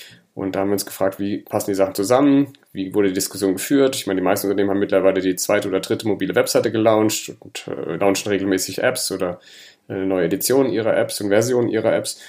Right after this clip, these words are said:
Und da haben wir uns gefragt, wie wurden die Diskussionen geführt? Warum hat man sich für eine bestimmte Technologie entschieden? Und vor allem auch, wenn wir uns überlegen, dass, ähm, dem Nutzer sehr stark im mobilen Bereich tätig sind, auch Unternehmen, äh, verschiedene Sachen gelernt haben. Wie fasst man sich auf moderne Technologien auf? Also wie werden moderne Technologien erkannt?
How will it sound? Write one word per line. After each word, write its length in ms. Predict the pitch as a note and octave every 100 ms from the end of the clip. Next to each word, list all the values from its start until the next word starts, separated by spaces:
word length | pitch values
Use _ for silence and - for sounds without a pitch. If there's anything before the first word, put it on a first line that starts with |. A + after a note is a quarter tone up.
| - _ -
Und 240 | G2+ F#2+
da 60 | G2
haben 80 | G2
wir 40 |
uns 120 | G2+
gefragt, 260 | - G#2 G2+
wie 120 | A#2
wurden 240 | A#2+ A2
die 100 | G#2+
Diskussionen 500 | G#2 G#2 G2 G2 B2+
geführt? 500 | G2+ - C#3+ - - _ _ _ _ - -
Warum 300 | G2 F#2+ C#3
hat 140 | D3
man 80 | D3
sich 120 | C3
für 80 | C3
eine 80 | B2+
bestimmte 340 | A#2+ A#2+ A#2+
Technologie 440 | A#2+ A#2+ A#2 A2 A2+
entschieden? 420 | G#2+ - A2+ A2 - - _ -
Und 180 | - D#3+
vor 220 | - F2
allem 200 | F#2+ F#2+
auch, 380 | - B2+ E3 -
wenn 80 |
wir 60 | G2+
uns 100 | G2
überlegen, 280 | F#2+ G2 G2+
dass, 320 | F#2+ - -
ähm, 400 | G#2+ G2 F#2 F2+ - - _ -
dem 120 | G2 G2
Nutzer 240 | G2+ G#2+
sehr 200 | F#2+ F#2
stark 460 | - - F2 B2+ B2+
im 80 |
mobilen 240 | A#2 A#2 A2+
Bereich 200 | G#2+ G#2+
tätig 260 | - A2
sind, 200 | - G#2+
auch 100 | F#2+
Unternehmen, 680 | G2 F#2+ F#2 G2+ A#2 A2+ G#2+ -
äh, 60 | A2
verschiedene 340 | - - G#2
Sachen 240 | G2 F#2 F#2
gelernt 380 | F#2 F#2+ A#2+
haben. 240 | C3 B2 A#2+ - - _
Wie 140 | - A#2
fasst 260 | A#2 C#3
man 100 | C#3+
sich 200 | A#2+ B2
auf 220 | G#2 A2+ -
moderne 440 | A2+ A2+ A#2+ B2
Technologien 560 | - G2 F#2+ F#2 G2 A1+
auf? 360 | D#2 F2 -
Also 180 | F2+ F#2
wie 120 | G2
werden 180 | G#2 G2+
moderne 280 | G2 G2 G2
Technologien 420 | G2 G#2 F#2+ F#2+
erkannt? 540 | F2+ - C#3 C3+ -